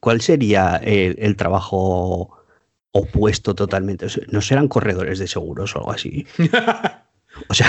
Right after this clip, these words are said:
Speaker 1: <laughs> quiero decir, como, son como lo opuesto a Fontanero, pues el que le hace la vida imposible a Fontanero es el, el, el del seguro, ¿no?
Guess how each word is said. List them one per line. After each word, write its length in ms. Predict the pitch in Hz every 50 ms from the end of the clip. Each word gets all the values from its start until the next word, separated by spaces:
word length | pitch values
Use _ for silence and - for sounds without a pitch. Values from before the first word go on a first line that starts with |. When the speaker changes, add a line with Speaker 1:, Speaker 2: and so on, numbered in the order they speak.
| - 123 117
Speaker 1:
<laughs> 220 | - - 104 - -
quiero 160 | 117 110 110
decir, 240 | 113 113 104 98 92
como, 400 | - - 90 90 - - 101 98
son 300 | - 110 95 101 113 123
como 320 | - 127 120 117 104 -
lo 220 | - 113 107 104 98
opuesto 640 | 98 95 - 98 95 104 - - - 123 120 113 104
a 120 | 113 110
Fontanero, 500 | 107 - 98 98 92 104 95 98 104 113
pues 120 | 127 107
el 100 | 104 101
que 80 | 90 95
le 40 | 92
hace 140 | 92 92 98
la 100 | 95 101
vida 140 | 101 107 107
imposible 340 | 107 101 113 101 104 104 101
a 40 | 95
Fontanero 340 | 107 98 95 98 95 95 -
es 80 | -
el, 260 | 120 120 127 123 110
el, 340 | 69 - 101 98 90 - - - - - - -
el 120 | - 95
del 80 | 95 90
seguro, 540 | - - 80 67 69 107 127 117 95 - - - _ _ _ - - _ _ _ _ _ _ _ -
¿no? 260 | - 80 - - -